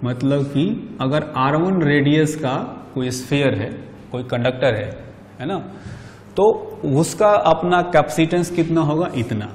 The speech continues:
उसमें माना जाएगा कि इसका जो दूसरा प्लेट है आर टू radius वाला, वो infinity पर चला गया है। ठीक है, यानी एक simple सा sphere, वो भी एक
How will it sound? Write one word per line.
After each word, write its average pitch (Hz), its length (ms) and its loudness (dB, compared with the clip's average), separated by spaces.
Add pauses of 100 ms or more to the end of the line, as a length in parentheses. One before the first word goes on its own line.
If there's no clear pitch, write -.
(520)
उसमें 170 260 4
माना 160 320 8
जाएगा 147 340 6
कि 160 100 2
इसका 151 200 0
जो 147 80 4
दूसरा 143 380 4
प्लेट 123 360 2
है 139 100 0
आर 135 240 4
टू 147 120 0
radius 120 300 2
वाला, 143 240 2
वो 175 120 2
infinity 165 500 2
पर 139 140 0
चला 110 260 -4
गया 104 200 -10
है। 107 80 -14 (720)
ठीक - 160 -8
है, 104 140 -6 (380)
यानी 147 200 2 (100)
एक 170 380 0
simple 170 560 2
सा 147 500 0
sphere, 117 560 -4 (540)
वो 143 140 6
भी 151 140 2
एक 147 320 -2